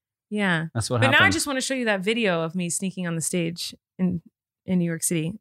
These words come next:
Speaker 1: in Times Square.
Speaker 2: Well, uh, well, maybe you can find it, and we can
Speaker 1: I feel like I
Speaker 2: put it in
Speaker 1: remember
Speaker 2: under
Speaker 1: I
Speaker 2: us
Speaker 1: was holding
Speaker 2: talking
Speaker 1: a
Speaker 2: about it.
Speaker 1: sign or something. Seth Rudetsky was there too, and I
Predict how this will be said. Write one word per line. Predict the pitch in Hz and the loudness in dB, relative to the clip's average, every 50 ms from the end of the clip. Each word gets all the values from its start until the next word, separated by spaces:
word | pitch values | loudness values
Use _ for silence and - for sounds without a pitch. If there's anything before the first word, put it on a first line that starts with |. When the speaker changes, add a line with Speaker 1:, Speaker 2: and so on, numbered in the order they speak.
| - | -4
Speaker 1:
in | 190 185 | -4 -2
Times | - - 202 208 214 208 | 0 2 2 2 4 2
Square. | - - 208 202 190 175 170 165 - | 0 2 2 4 4 4 4 4 2
Speaker 2:
Well, | 175 | 2
uh, | 165 | 4
well, | 165 170 160 156 156 - | 4 4 2 2 2 2
maybe | 175 170 180 180 196 | 2 2 4 4 2
you | 196 | 2
can | - 185 160 | 2 2 0
find | - - 160 156 143 113 | 2 2 4 4 4 4
it, | 101 - | 2 2
and | 104 107 | 2 0
we | 110 | 2
can | - 123 110 110 107 101 - | 2 2 2 2 2 0 -2
Speaker 1:
I | - | -6
feel | - - - - | -14 -10 -10 -8
like | - - | -2 0
I | |
Speaker 2:
put | - 143 - | 2 4 6
it | - | 6
in | 127 | 6
Speaker 1:
remember | 131 127 123 120 | 6 6 6 6
Speaker 2:
under | 113 113 113 117 110 107 | 4 4 4 4 4 4
Speaker 1:
I | |
Speaker 2:
us | 107 104 | 4 2
Speaker 1:
was | 113 104 | 2 2
holding | - 120 113 110 127 123 | 2 4 4 4 2 2
Speaker 2:
talking | 104 98 | 2 2
Speaker 1:
a | 92 | 4
Speaker 2:
about | 90 87 85 85 | 4 4 4 2
it. | 85 - 180 | 2 0 -2
Speaker 1:
sign | 185 202 226 240 240 240 240 240 | -2 -2 -2 -2 -2 -2 -2 -4
or | 233 | -4
something. | - - 247 240 233 240 240 233 220 - - - - - - | -6 -6 -4 -4 -4 -4 -4 -4 -6 -6 -10 -18 -18 -14 -6
Seth | - - 277 285 - | -2 -2 0 0 0
Rudetsky | 277 220 220 214 214 - - 240 240 | 0 2 2 2 0 0 -2 -2 -2
was | 240 220 | 0 0
there | - 233 233 | 0 0 0
too, | - - - 220 220 214 214 214 214 214 208 - _ _ _ _ _ _ _ _ _ - | 0 0 0 0 0 0 0 -2 -2 -4 -6 -8 _ _ _ _ _ _ _ _ _ -4
and | 185 190 | -2 0
I | 180 180 180 175 175 - | 2 2 2 2 0 -2